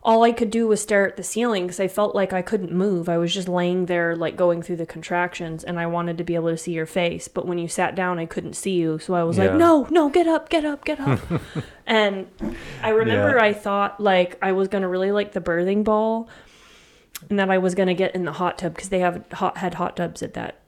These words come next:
Speaker 1: um,
Speaker 2: Yeah.
Speaker 1: hospital. And I was, like, so excited about it. And they got a hot tub ready. And they were like, "Okay, Miss Howard, it's time for," I was like, "No."
Speaker 2: You don't want it.
Speaker 1: I didn't wanna
Speaker 2: Yeah.
Speaker 1: leave the bed.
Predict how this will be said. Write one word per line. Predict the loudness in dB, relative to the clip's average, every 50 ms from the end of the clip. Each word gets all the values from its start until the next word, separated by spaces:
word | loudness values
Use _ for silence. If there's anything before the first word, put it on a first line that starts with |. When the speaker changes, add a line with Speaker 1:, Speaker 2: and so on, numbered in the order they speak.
| _ -6
Speaker 1:
um, | -4 -4 -2 -2 -2
Speaker 2:
Yeah. | -2 -2 -2 -4 -6 -8
Speaker 1:
hospital. | -6 -4 -2 -2 -4 -4 -4 -4 -2 -2
And | 0 0
I | -2
was, | 0 0
like, | -2 -4 -4
so | -6 -10 -4 0 2 2 4 2
excited | 0 0 0 2 2 2 2 2 0 0
about | -2 -2 -2 -4
it. | -4 -6
And | -4 -4 -4
they | -4 -2
got | -2 -2 -2 -2
a | -2
hot | -4 -4 -6 -6
tub | -6 -8 -6 -4
ready. | -4 -4 -4 -6 -8 -8 -8 -6
And | -6 -4
they | -2 -2
were | -2 -2
like, | -2 -4 -4 -4
"Okay, | -6 -6 -6 -6 -6 -6
Miss | -6 -8 -10 -10
Howard, | -12 -10 -8 -6 -6 -6 -6 -6 -6 -8
it's | -10 -10 -14
time | -16 -12 -10 -10 -8 -8 -10 -10
for," | -8 -4 -2
I | -2
was | -2 -2 -2
like, | -4 -2
"No." | -2 -2 -2 -4 -6 -8
Speaker 2:
You | -6 -4 -2
don't | 0 0 0 -2
want | -2 -4 -6 -6
it. | -2 0
Speaker 1:
I | 2
didn't | 4 4 6 4
wanna | 4 4 4
Speaker 2:
Yeah. | 4
Speaker 1:
leave | 2 2 0 2
the | 2 2
bed. | 4 4 4 4 4 2 -2 -6